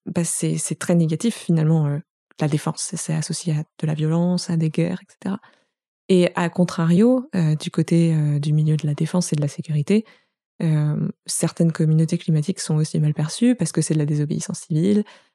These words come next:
euh, parce que c'est un, rajouter un problème là où il y a déjà des problèmes. Et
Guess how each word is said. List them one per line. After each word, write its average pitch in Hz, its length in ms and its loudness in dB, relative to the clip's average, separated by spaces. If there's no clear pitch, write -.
euh, 147 120 0
parce 170 180 0
que 185 80 4
c'est 175 140 0
un, 160 120 2
rajouter 180 360 2
un 160 80 2
problème 170 380 2
là 160 100 2
où - 20 2
il 147 60 2
y - 20 2
a 143 40 -2
déjà 151 180 0
des 156 100 -4
problèmes. 160 380 -4
Et 170 300 4